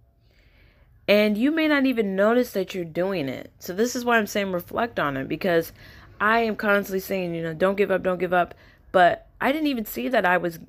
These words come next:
giving up when I stopped knocking at the door about what I had originally prayed for. And it's so easy to get sidetracked, you know, as being, uh, like, a mother or a father,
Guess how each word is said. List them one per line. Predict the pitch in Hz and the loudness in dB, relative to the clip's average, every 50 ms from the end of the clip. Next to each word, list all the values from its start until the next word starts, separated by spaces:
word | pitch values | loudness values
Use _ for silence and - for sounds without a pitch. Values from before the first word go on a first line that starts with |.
| _ - - | _ -10 -6
giving | - 233 294 359 254 180 | -6 -4 -2 -2 -2 -2
up | - - 208 220 214 | 0 0 0 0 0
when | - 190 185 | 0 -2 -2
I | 180 175 | -2 -2
stopped | - - - 202 202 - | -4 -4 -4 -4 -4 -2
knocking | 165 165 170 196 226 240 - 196 165 160 | -4 -4 -4 -4 -4 -6 -6 -6 -6 -4
at | 165 160 - | -4 -4 -6
the | - | -8
door | 147 147 208 240 247 208 180 170 170 - - - - - - - - | -4 -2 0 0 2 2 0 0 -4 -8 -14 -20 -20 -20 -14 -6 -4
about | - 170 165 196 - - - - | -4 -2 -2 -2 -2 0 -2 0
what | 202 208 220 | 0 0 0
I | 196 | 0
had | 196 208 202 190 | 0 0 0 -2
originally | 185 190 208 214 208 - 202 196 190 - - | 0 0 0 0 0 -4 -6 -4 -4 -6 -6
prayed | - - - - - - - - | -8 -10 -10 -8 -6 -6 -8 -8
for. | - 170 - - - - 214 202 - _ _ _ _ _ _ _ _ _ _ _ _ - - - - - - - - - | -8 -6 -6 -6 -6 -8 -10 -16 -20 _ _ _ _ _ _ _ _ _ _ _ _ -20 -20 -20 -20 -20 -20 -20 -8 -2
And | - 202 214 214 | 0 2 2 2
it's | 202 - | 0 0
so | - 247 233 226 | 0 0 2 2
easy | 240 240 220 226 214 | 0 0 0 0 0
to | 190 | 2
get | 196 196 175 - | 2 0 0 -2
sidetracked, | - - 196 208 226 233 226 - 190 156 147 147 - - - | -4 -4 0 0 0 0 -2 -4 -4 -2 -2 -4 -4 -6 -6
you | 151 151 143 147 156 | -6 -6 -6 -6 -8
know, | 156 160 156 160 160 | -6 -4 -4 -2 -2
as | 156 156 156 | -2 -4 -4
being, | 160 - 175 175 165 160 156 - - - _ - - - - - - _ _ _ | -6 -6 -4 -4 -4 -4 -6 -8 -12 -14 _ -20 -20 -20 -20 -20 -20 _ _ _
uh, | - 160 | -4 -2
like, | 160 165 156 165 | 0 0 0 0
a | |
mother | 160 175 190 214 226 220 220 214 202 | 0 2 2 2 2 4 2 2 4
or | 185 165 | 4 2
a | 160 | 0
father, | 165 - - 214 226 226 226 214 226 220 214 208 214 | -2 -4 -4 0 0 2 2 2 2 2 2 0 -2